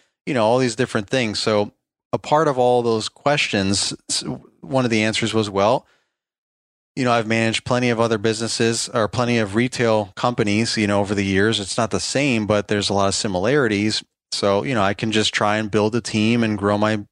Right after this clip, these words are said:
business to the point where I can have at least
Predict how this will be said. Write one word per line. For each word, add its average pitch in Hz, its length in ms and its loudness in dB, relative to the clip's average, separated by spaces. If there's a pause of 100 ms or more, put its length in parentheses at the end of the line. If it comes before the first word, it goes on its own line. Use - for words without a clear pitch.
(200)
business 107 360 0
to 107 80 0
the 101 80 0
point 107 260 0
where 101 140 2
I 101 80 0
can 104 140 -6
have 101 260 0
at 98 100 0
least 117 600 0